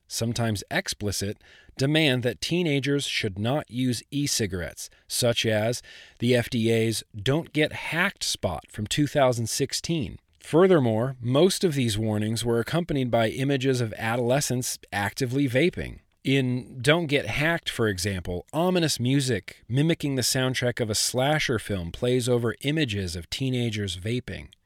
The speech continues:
In one instance, a young woman walks into a dark, damp alley to use her e-cigarette.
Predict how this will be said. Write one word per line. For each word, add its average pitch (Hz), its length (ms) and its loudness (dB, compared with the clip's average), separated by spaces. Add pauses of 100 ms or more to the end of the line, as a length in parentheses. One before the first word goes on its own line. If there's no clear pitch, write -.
(180)
In 139 160 2
one 147 200 2
instance, 135 580 0
a 113 100 -4
young 117 420 -2
woman 117 420 -2
walks 110 340 -4
into 120 240 -2
a 110 40 -2
dark, 107 520 -2
damp 117 360 -4
alley 104 440 -4
to 95 120 -8
use 104 300 -2
her 107 140 -4
e-cigarette. 80 720 -6